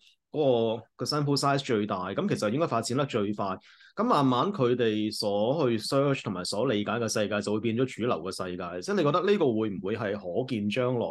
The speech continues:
一啲人口大國嘅優勢咧？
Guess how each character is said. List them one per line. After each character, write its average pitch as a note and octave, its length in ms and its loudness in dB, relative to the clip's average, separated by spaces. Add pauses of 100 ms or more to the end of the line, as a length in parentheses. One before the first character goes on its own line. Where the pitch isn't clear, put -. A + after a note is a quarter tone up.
(480)
一 C#3 60 -6 (100)
啲 C#3+ 320 2
人 F2+ 200 -2
口 G2 300 -2
大 G2+ 200 -2
國 G2+ 160 -2
嘅 G2 100 -6
優 A2+ 220 -2
勢 F#2 220 -4
咧？ E2+ 220 -10